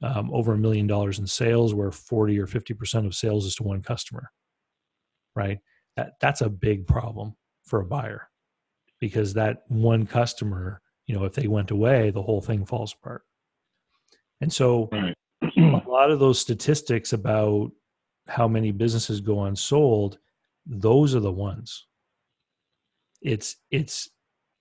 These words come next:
Speaker 1: much rarer for a really good business to go unsold.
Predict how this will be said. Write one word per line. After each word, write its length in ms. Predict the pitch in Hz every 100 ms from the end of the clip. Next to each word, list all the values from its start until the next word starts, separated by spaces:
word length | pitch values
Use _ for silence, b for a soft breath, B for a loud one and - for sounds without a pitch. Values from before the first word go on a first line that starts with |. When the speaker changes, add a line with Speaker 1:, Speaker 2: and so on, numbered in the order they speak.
| _ _ _ _ -
Speaker 1:
much 600 | 151 120 117 135 139 120
rarer 560 | 113 120 123 120 101
for 280 | 98 120 101
a 40 | 101
really 300 | 110 107 92
good 340 | 98 107 107
business 440 | 113 110 123 123 -
to 100 | 98
go 200 | 95 92
unsold. 480 | 90 - - _